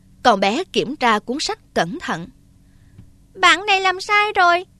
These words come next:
Nhìn nè, có một dấu gạch đỏ ở trong này." Nó đưa cho tôi coi. "Ừ,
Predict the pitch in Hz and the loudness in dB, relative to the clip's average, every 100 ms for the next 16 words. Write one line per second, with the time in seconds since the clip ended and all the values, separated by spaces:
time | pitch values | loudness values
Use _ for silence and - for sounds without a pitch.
0 | - 359 359 359 349 359 - 508 539 466 | -6 -4 0 4 4 2 -6 -4 -2 -2
1 | 359 427 - - 269 247 440 415 - 403 | 0 0 2 -2 2 4 4 2 0 -2
2 | 403 359 320 277 - - _ - - - | 0 2 2 0 -6 -18 _ -20 -20 -20
3 | - _ _ _ 196 214 233 320 - 220 | -20 _ _ _ -4 -2 0 -2 -2 -2
4 | 202 208 202 196 - 220 214 - - - | -2 -4 -6 -8 -6 -8 -8 -14 -20 -20
5 | - - - - - - - - - - | -20 -20 -20 -20 -20 -20 -20 -20 -20 -10
6 | 196 185 185 170 | 0 0 0 -4